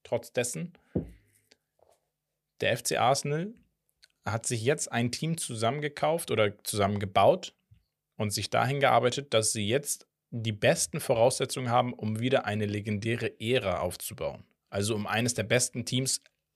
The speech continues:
über mehrere Jahre oder vielleicht auch ein Jahrzehnt in England wieder zu werden. Das erinnert an die alten Zeiten mit Thierry Henry et cetera pp. So ein bisschen im Gefühl, sie sind noch längst nicht da,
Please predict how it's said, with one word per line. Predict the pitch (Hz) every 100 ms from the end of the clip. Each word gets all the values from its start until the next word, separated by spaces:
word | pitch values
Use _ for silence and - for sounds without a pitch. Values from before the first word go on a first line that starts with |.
| _ _
über | 120 110
mehrere | 110 117 143 143 131
Jahre | 120 104 113 117 123
oder | 107
vielleicht | 101 113 110
auch | 131
ein | 139
Jahrzehnt | 123 - 120 123 - _ _ -
in | 117 117
England | 117 117 110
wieder | 107 104
zu | - 104
werden. | 98 92 87 - - - _ _ -
Das | -
erinnert | 120 139 147
an | 135
die | 131
alten | 123 123
Zeiten | 123 123 123
mit | 117
Thierry | - 127 127
Henry | 120 117 117
et | - -
cetera | 117 120 110
pp. | 98 - 139 160 - -
So | 113
ein | 107
bisschen | 156 - 139
im | 135 131
Gefühl, | 117 - 160 214 247 - _ _ _
sie | - 127 113
sind | 127
noch | 135 120
längst | 131 -
nicht | 113 135
da, | 151 185